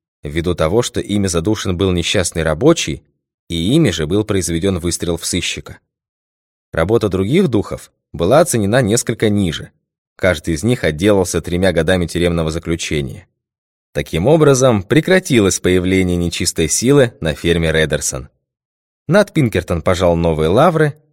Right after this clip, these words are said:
а старый фермер зажил спокойной жизнью. Когда спустя несколько лет знаменитый сыщик заехал как-то к своему старому другу,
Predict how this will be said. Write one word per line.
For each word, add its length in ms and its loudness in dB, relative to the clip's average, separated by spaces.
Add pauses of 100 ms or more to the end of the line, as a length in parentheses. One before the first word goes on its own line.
(100)
а 100 -10
старый 340 0
фермер 460 2
зажил 360 -2
спокойной 540 -4
жизнью. 460 -12 (880)
Когда 380 0
спустя 400 -2
несколько 480 -2
лет 300 0 (340)
знаменитый 560 -2
сыщик 400 -2
заехал 500 2
как-то 300 -2
к 60 -12
своему 300 -2
старому 420 2
другу, 500 2